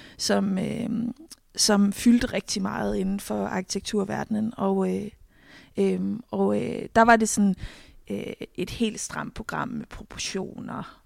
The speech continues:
og, øh, hvad hedder det, øh, integritet, konstruktiv integri-,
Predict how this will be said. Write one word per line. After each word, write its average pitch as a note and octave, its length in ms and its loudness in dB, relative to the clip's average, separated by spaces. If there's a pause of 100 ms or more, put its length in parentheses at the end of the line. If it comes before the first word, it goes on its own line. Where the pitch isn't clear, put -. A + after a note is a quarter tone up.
og, - 400 -8 (440)
øh, F#3+ 280 0
hvad - 100 -6
hedder F#3 340 -4
det, - 400 -8 (260)
øh, G#3+ 440 -2 (460)
integritet, G#3 760 0
konstruktiv G3+ 720 0
integri-, F#3 600 -6